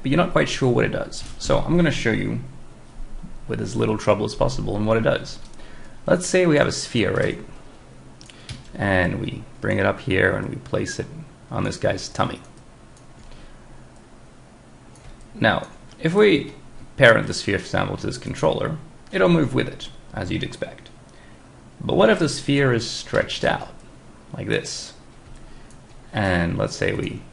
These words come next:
parent it to this controller, so we put it in there. And now when we rotate it, it kinda works, but if we rotate this one above, it doesn't really follow the body shape. What the surface deformer lets us do is exactly that. Let's bring this guy out.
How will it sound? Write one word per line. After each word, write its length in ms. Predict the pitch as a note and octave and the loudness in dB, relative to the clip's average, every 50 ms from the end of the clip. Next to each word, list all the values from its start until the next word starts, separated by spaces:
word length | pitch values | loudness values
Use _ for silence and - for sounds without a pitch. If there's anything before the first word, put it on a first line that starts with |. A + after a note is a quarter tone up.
| - - - - - - - - - - - - - - - - - - - - - - - - - - - | -20 -20 -20 -20 -20 -20 -20 -20 -20 -18 -18 -16 -16 -14 -14 -12 -12 -12 -14 -14 -14 -14 -14 -14 -14 -4 2
parent 280 | - F#2+ F2+ F2+ F2+ | 4 4 4 4 2
it 80 | F2+ - | -2 -4
to 80 | - | -6
this 120 | - - - | -6 -6 -6
controller, 560 | - - - - - - G2+ - B2 E3 F3 F3 | -6 -8 -8 -6 -2 0 0 2 2 0 0 -2
so 140 | - - - | -6 -8 -10
we 60 | - - | -8 -8
put 200 | - - - - | -10 -10 -8 -6
it 100 | - - | -4 -4
in 80 | G#2 | -2
there. 280 | - - - B2 D3+ F3 E3+ - - - - - - - - - - - - - - - - - - - - - - - - - - - - - - - - - - | -2 -2 -2 -2 -4 -6 -8 -10 -18 -20 -20 -20 -20 -20 -20 -20 -20 -20 -20 -20 -20 -20 -20 -20 -20 -20 -20 -20 -20 -20 -20 -16 -16 -16 -16 -16 -18 -18 -14 -6 0
And 80 | - | 4
now 140 | E3+ G#3+ A3 | 6 6 6
when 100 | G#3+ G3 | 6 6
we 80 | E3+ C#3+ | 6 6
rotate 420 | D3+ F#3 F#3+ - - F#2+ G2+ - | 6 6 4 4 2 0 0 0
it, 140 | - B2+ - | -2 -2 -4
it 40 | - - - - - - - - - - - - - - - - - - - - - - | -8 -14 -18 -20 -20 -20 -20 -20 -20 -20 -20 -18 -18 -18 -18 -16 -18 -18 -18 -18 -10 -2
kinda 220 | - A#3 G3+ C3 F#2 | 2 4 4 4 6
works, 320 | - - - B2+ - - | 6 4 4 4 2 -2
but 100 | - D3 | -2 -2
if 80 | C#3+ D3 | 0 2
we 60 | D3+ | 2
rotate 320 | D3 D3+ D3 C#3+ D3 C3+ | 2 2 2 2 2 2
this 140 | C3 B2+ B2+ | 2 0 2
one 140 | C3+ B2+ B2+ | 2 2 4
above, 480 | B2 A#2+ C#3+ E3 F#3+ G#3+ - - - - - - - - - - - - - | 4 4 4 4 2 0 -2 -8 -16 -20 -20 -20 -20 -20 -20 -20 -20 -16 -10
it 100 | - E3 | -4 2
doesn't 220 | D#3+ F3 D#3 D#3+ D3 | 4 4 6 6 6
really 160 | C#3 C3 B2+ | 4 4 2
follow 280 | B2+ - B2 A#2 A2 G#2 | 4 6 6 6 6 6
the 100 | G2 F#2+ | 4 4
body 280 | F2+ F#2 F#2 F#2 - | 4 4 4 4 4
shape. 320 | - - - - - - - - - - - - - - - - - - - - - - - | -4 -6 -8 -8 -10 -10 -14 -18 -18 -20 -20 -20 -20 -20 -20 -20 -20 -20 -20 -20 -18 -10 -4
What 120 | A#3+ - | -2 0
the 80 | - C3+ | 0 0
surface 360 | C3 - F#3+ G3 F3+ F3 C#3 | 2 6 6 6 6 6 2
deformer 380 | C3 - - - - - - - | -2 -2 0 2 2 2 2 2
lets 180 | - - - | 0 0 -2
us 160 | - - - - | -4 -4 -4 -4
do 280 | - - - D3+ F3 - - - - - - - - - - - - - - | -4 -2 -2 -2 -2 -4 -8 -12 -14 -16 -16 -16 -18 -18 -18 -18 -18 -16 -10
is 140 | - G#2+ F#2 | -8 -6 -4
exactly 420 | G#2 F#2 G#2 G#2 F2+ - - G#2+ | -4 -2 2 2 2 2 0 0
that. 240 | A2+ A2 A2 - - - | 2 2 2 2 0 -6
Let's 120 | A#2 A#2 | -10 -10
bring 180 | - - - - | -10 -8 -8 -8
this 140 | - - - | -8 -8 -8
guy 220 | - - - - - | -6 -6 -4 -2 -2
out. 260 | - - - G#3 | -2 -2 -4 -6